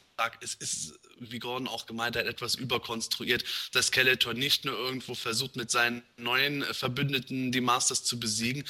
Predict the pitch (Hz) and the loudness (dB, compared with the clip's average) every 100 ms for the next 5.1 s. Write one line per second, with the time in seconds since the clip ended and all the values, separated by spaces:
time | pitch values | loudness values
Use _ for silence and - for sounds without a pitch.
0 | - - - 139 135 123 127 120 117 117 | -4 -2 4 6 4 2 -2 2 4 4
1 | 127 117 135 - 123 120 120 117 131 123 | 2 2 2 0 -4 -6 -6 -2 -2 0
2 | 127 123 - 120 - 123 117 117 127 135 | -2 0 0 0 0 -4 0 0 0 -2
3 | - - - - 117 117 - 127 120 117 | -2 -4 -8 -6 0 0 0 -2 -2 -2
4 | 117 147 - 110 101 104 - 101 101 113 | -2 0 2 4 2 -2 -8 -10 -10 -10